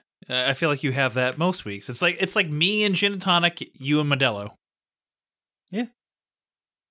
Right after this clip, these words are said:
Speaker 1: And, uh, speaking of which, uh, I am not drinking a gin and tonic. Uh, I went to the liquor store, uh, what, two weeks ago, and picked up some Tito's and tonic.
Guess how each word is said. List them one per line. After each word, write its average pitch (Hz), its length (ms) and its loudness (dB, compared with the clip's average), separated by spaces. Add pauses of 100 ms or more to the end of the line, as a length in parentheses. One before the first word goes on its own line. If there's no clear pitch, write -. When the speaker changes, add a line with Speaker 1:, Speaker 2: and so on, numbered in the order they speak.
(480)
Speaker 1:
And, 135 220 0
uh, 135 140 2
speaking 165 340 -2
of 120 80 -8
which, - 340 -4 (380)
uh, 135 140 0
I 165 100 2
am 175 100 0
not 214 180 2
drinking 156 280 -2
a 139 40 -2
gin 139 200 0
and 131 100 -8
tonic. 110 400 -6 (100)
Uh, 120 40 -8 (220)
I 120 40 -2
went 175 180 2
to 147 80 -6
the 123 100 -6
liquor 147 200 2
store, 123 480 2 (600)
uh, 113 380 -4 (400)
what, 113 300 -4
two 123 100 -6
weeks 123 200 -8
ago, 113 320 -6 (500)
and 120 120 -16
picked 147 240 -2
up 147 100 -2
some 117 220 -10
Tito's 240 540 2
and 247 140 -2
tonic. 123 540 -2